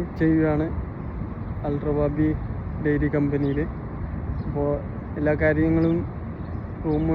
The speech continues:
യൂണിഫോമൊക്കെ കിട്ടിയിട്ടുണ്ട്. നാളെ മുതൽ ഡ്യൂട്ടിക്ക് ജോയിൻ ചെയ്യും. അപ്പോ കുറേ നാൾ ഇതിന് ശേഷം ആണ് ഈ ജോലി കിട്ടിയത്. രണ്ടായിരത്തി പതിനെട്ട് മുതൽ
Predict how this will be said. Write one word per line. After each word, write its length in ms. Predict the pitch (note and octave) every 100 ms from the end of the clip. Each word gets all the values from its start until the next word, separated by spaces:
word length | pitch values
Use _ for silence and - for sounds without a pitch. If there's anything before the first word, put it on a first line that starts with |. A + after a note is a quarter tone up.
| D#3+ D#3+ D#3 - - E3
യൂണിഫോമൊക്കെ 640 | D#3 D#3 E3 D#3+ D#3 E3 D#3
കിട്ടിയിട്ടുണ്ട്. 520 | D3+ D#3+ D3+ D#3 D#3 D3
നാളെ 200 | C#3+ C#3+ D3
മുതൽ 220 | D3+ - - - - - - - - - - - - D#3+
ഡ്യൂട്ടിക്ക് 480 | D3+ D3+ D3+ E3 D#3 - - D3+
ജോയിൻ 200 | D3 D3 D3
ചെയ്യും. 220 | D3 F3 - - - - - - - - D#3
അപ്പോ 200 | - D#3 E3+ - - - - - D#3+
കുറേ 180 | D#3+ E3 E3+
നാൾ 200 | E3+ F3 F#3 F#3
ഇതിന് 240 | E3+ F3 E3+
ശേഷം 340 | E3+ D#3+ F3+ F3+ - - - - - - - - - - E3 D#3+
ആണ് 160 | E3 E3
ഈ 60 | D#3
ജോലി 260 | D#3 D#3 D#3 D#3
കിട്ടിയത്. 400 | - D3+ D3+ D3+ - - D3
രണ്ടായിരത്തി 360 | C#3+ C#3+ C#3 D#3+
പതിനെട്ട് 480 | D#3 D#3 - - E3+ E3+
മുതൽ 260 | E3 E3+